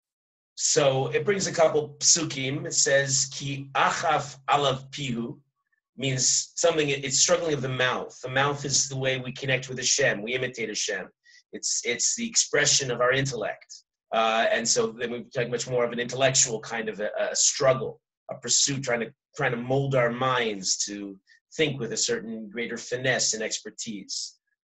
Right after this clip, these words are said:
Um, so then within that, there's the question, is that a melus b'Torah? Is it an amelus b'si-, b'sicha? What's the difference? They're overlapping. But do you try to toil and learn the most challenging area of Torah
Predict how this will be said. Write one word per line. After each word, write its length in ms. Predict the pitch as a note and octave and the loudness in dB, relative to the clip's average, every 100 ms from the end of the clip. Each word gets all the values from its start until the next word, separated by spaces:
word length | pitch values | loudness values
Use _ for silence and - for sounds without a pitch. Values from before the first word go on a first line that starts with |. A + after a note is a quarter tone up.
| _ | _
Um, 400 | A2 A2 G#2+ A2 - _ _ _ _ - | 0 2 2 -2 -12 _ _ _ _ -2
so 160 | - C#3+ | 0 4
then 240 | D3+ D3 | 4 4
within 240 | C#3 C#3 C#3 | 2 0 4
that, 220 | C#3+ C#3+ | 4 4
there's 200 | C3 - | 0 -4
the 100 | - | -8
question, 500 | - C#3 C3+ - B2+ | -2 0 2 0 -4
is 240 | - C3 | -6 -2
that 380 | C#3 C3+ C3+ - - _ _ _ _ | 4 4 4 -2 -18 _ _ _ _
a 60 | A#2+ | -4
melus 480 | B2+ C#3+ D3 C#3+ - | 2 4 4 0 -2
b'Torah? 640 | A2 - F3 G3 F#3 - - _ _ _ | -2 4 4 4 -2 -6 -12 _ _ _
Is 180 | A#2+ A#2+ | -6 -4
it 80 | B2+ | -4
an 80 | |
amelus 500 | B2 B2 C#3 C3+ - | -2 0 0 2 0
b'si-, 480 | - - - F3+ F3+ - | 4 4 4 2 -4 -2
b'sicha? 800 | - - F#3+ F#3+ - G3 F3+ F3+ - _ _ _ _ - | 4 4 4 0 -2 -4 -4 -10 -18 _ _ _ _ -4
What's 200 | - - | -4 -4
the 80 | |
difference? 420 | - D#3 D3 C#3+ C3 | -2 0 0 -4 -2
They're 160 | A#2 | 2
overlapping. 720 | A#2 A#2 A#2+ C#3 C#3 C#3+ C3+ - - _ - | 2 2 4 4 2 -4 -6 -12 -18 _ -2
But 240 | A#2+ - | -2 -2
do 80 | - | -6
you 140 | C3+ | -4
try 300 | C3+ D#3+ D#3 | 0 4 4
to 80 | C3+ | 2
toil 500 | C3+ - D3+ D3+ C#3+ | -2 0 2 4 2
and 220 | B2 A#2+ B2 | 0 -4 -8
learn 380 | A#2+ D#3 D#3+ D#3 | 4 6 6 4
the 60 | C#3 | 0
most 320 | C3+ C3+ - | 0 0 0
challenging 840 | - C#3+ D3 C#3+ C#3 C#3 C3 C3 | 0 0 0 -2 -2 -2 -4 -6
area 340 | B2+ C3 C3 A#2 | -4 -2 -2 -4
of 80 | - | -6
Torah 420 | - D3+ D3+ D3 | -2 2 2 2